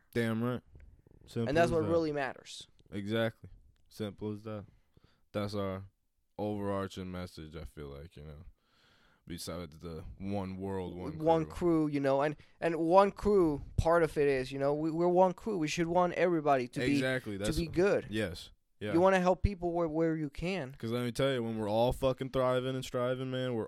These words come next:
Speaker 1: all fucking doing good. It's, it's just gonna be best for the economy, for our societies and everything. We can
Speaker 2: You can light, you can light a million candles with one candle, and you'll never lose that one candle's flame.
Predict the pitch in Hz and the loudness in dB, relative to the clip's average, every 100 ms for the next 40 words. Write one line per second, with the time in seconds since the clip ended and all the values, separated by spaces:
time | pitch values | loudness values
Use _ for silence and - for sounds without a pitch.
0 | - - 101 104 101 104 98 98 98 104 | -6 -6 -2 -2 -2 -4 -6 -6 -4 -4
1 | 101 95 104 110 107 92 - - - 92 | -4 -4 -2 -2 -2 -4 -8 -14 -12 -8
2 | 104 98 104 95 98 90 98 - 98 90 | -8 -6 -6 -6 -6 -4 -6 -6 -8 -8
3 | 85 101 98 98 98 95 95 87 90 92 | -8 -8 -6 -6 -6 -8 -8 -8 -10 -10
4 | 90 92 92 90 90 87 82 78 - 69 | -6 -4 -4 -6 -8 -8 -10 -10 -14 -14
5 | 67 - 82 147 185 214 196 175 175 175 | -14 -14 -12 -2 0 2 4 8 6 6
6 | 156 160 160 151 143 123 131 151 170 165 | -2 -4 2 4 4 0 -2 0 0 -4
7 | 156 160 143 135 113 - - 123 127 139 | -4 -2 -2 -2 -6 -8 -12 -6 -6 -6
8 | - 135 113 92 76 - _ _ _ _ | -8 -8 -8 -10 -12 -14 _ _ _ _
9 | _ - 131 131 135 135 135 131 127 127 | _ -14 -4 -2 0 -2 -2 -4 -4 -4
10 | 120 127 131 117 113 - - - | -4 -8 -10 -8 -10 -12 -14 -16